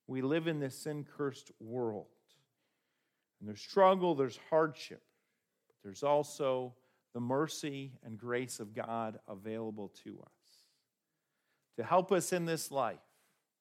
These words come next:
but then also to bring us home to God in heaven, to those who have called upon his name for salvation.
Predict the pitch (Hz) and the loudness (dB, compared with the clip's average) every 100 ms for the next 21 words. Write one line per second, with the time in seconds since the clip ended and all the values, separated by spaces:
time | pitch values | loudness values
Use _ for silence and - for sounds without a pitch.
0 | _ _ _ _ - 107 123 135 127 120 | _ _ _ _ -16 -8 -4 0 0 0
1 | - 127 117 113 110 101 117 131 151 143 | 0 2 2 -2 -12 -12 -8 -8 -6 -8
2 | - 135 131 127 127 123 _ _ _ _ | -10 -10 -8 -8 -8 -12 _ _ _ _
3 | 117 110 117 127 127 120 110 - 107 - | -10 -4 -4 -2 -2 -4 -8 -14 -14 -6
4 | 123 98 95 - _ _ _ _ _ _ | -6 -6 -12 -20 _ _ _ _ _ _
5 | _ _ _ _ _ - 107 117 127 123 | _ _ _ _ _ -16 -4 0 0 0
6 | 120 107 - - 135 143 139 120 - - | -6 -8 -6 2 4 4 2 -4 -20 -12
7 | 120 120 117 107 107 104 98 92 92 92 | -8 -6 -6 -10 -8 -6 -6 -8 -12 _
8 | _ _ _ _ - 87 - 87 90 98 | _ _ _ _ -18 -14 -10 -8 -8 -8
9 | 92 - - | -10 -16 -20